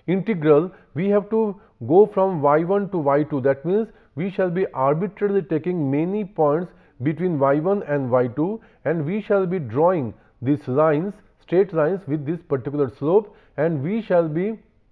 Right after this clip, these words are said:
uh, we shall be looking into these particular, um, values which are there on this equilibrium curve, and this equilibrium curve will give the values of the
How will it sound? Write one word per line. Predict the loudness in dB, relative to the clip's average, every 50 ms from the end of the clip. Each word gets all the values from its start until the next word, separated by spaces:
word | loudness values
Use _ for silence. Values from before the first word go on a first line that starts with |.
| _ _ _ _ _ _ _ _ _ _ _
uh, | -2 0 2 2 2 2 2 0 -2 -4 -8 -10 _ _ _ _ _
we | -4 -2 -2 -4
shall | -2 0 0 0 0
be | 0 -2 -4 -4 -4 -8 -12 _ _ _
looking | _ -4 -4 -2 -2 -2 0
into | 0 -2 -2 -2 -2 -2 -2
these | 0 2 4 4 2 2 -2
particular, | _ 0 0 0 0 -6 -4 -2 2 4 6 6 6 6 4 4 4 2 2
um, | 0 0 -2 -2 -4 -4 -6 -18 -20 _ _ _
values | 0 2 2 2 2 0 0 -2 -4 -10 -20 _ _ _
which | -6 -4 -4 2 4
are | 2 2
there | 4 2 0 2 2 2 2 2
on | 0 0 0 2
this | 0 -2 -2
equilibrium | -4 -8 -4 -4 -4 -4 -2
curve, | 0 2 2 2 2 -2 -12 -20 _ _ _
and | -6 -4 -4
this | -4 -4 -6
equilibrium | -8 -6 -4 -4 -4 -4 -2 -2
curve | -2 -2 0
will | 0 -2 -4
give | -4 -4 -4 -6 -6 -2
the | -2 0
values | 2 2 2 2 2 0
of | 0 -2 2 2
the | 2 2 2 -2